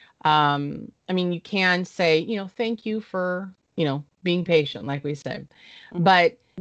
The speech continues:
Speaker 1: being loud to me also means that I cannot be moved. You're not gonna walk all over me. So that may mean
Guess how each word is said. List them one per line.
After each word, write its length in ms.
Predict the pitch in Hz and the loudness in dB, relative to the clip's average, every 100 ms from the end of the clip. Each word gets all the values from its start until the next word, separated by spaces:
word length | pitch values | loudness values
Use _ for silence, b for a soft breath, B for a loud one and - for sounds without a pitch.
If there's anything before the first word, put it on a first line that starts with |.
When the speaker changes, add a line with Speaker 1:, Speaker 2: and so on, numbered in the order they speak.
| 180 | -8
Speaker 1:
being 320 | 233 262 269 | -2 0 0
loud 540 | 247 202 202 202 208 196 | 0 2 2 2 0 -4
to 180 | - 185 | -8 -6
me 340 | 180 175 170 | -4 -4 -4
also 440 | 170 165 165 185 | -2 -4 -4 -6
means 500 | 170 165 156 156 160 - | -4 -4 -2 -4 -6 -8
that 200 | 175 165 | -6 -4
I 140 | 180 190 | -2 -4
cannot 640 | - - 196 190 180 - | -4 -8 -6 -4 -6 -8
be 160 | 165 160 | -8 -6
moved. 560 | 160 156 143 139 151 - | -4 -4 -4 -8 -12 -8
You're 240 | 180 185 | 0 0
not 300 | 185 170 - | 2 -2 -4
gonna 240 | 196 175 175 | -4 -2 0
walk 320 | 165 165 160 | 2 2 0
all 200 | 151 156 | -2 0
over 240 | 156 165 165 | 2 0 -2
me. 160 | 143 | -6
So 200 | 147 208 | -4 -2
that 260 | 196 202 - | 0 0 0
may 160 | 190 | -4
mean 440 | 180 196 190 185 | -2 0 0 0